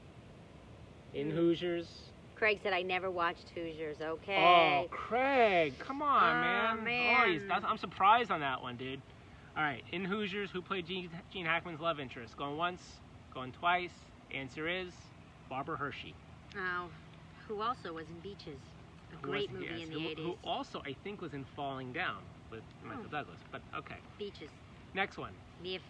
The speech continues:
Speaker 2: oh, no, not
Speaker 1: In
Speaker 2: Mia
Speaker 1: the
Speaker 2: Farrow.
Speaker 1: movie Rain Man,
Speaker 2: Okay, I got this.
Speaker 1: what were the name of the two brothers?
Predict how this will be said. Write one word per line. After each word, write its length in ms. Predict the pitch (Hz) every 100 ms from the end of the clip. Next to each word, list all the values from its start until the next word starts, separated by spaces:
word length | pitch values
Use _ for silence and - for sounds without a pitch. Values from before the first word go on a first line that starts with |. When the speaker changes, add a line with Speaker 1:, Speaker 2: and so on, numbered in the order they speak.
| 180
Speaker 2:
oh, 60 | 175
no, 140 | 170
not 240 | 165 160 -
Speaker 1:
In 140 | 226
Speaker 2:
Mia 60 | 247
Speaker 1:
the 60 |
Speaker 2:
Farrow. 80 | 233
Speaker 1:
movie 280 | 233 226 220
Rain 440 | 175 190 214 220
Man, 380 | 180 131 131 185 - - - 156
Speaker 2:
Okay, 480 | 143 160 156 180 202
I 100 | 165
got 280 | 160 156
this. 220 | 160 196 233 - - - -
Speaker 1:
what 120 | 160
were 80 | 196
the 80 |
name 260 | 202 190 196
of 60 | 185
the 60 |
two 200 | 170 202
brothers? 400 | 170 202 185 131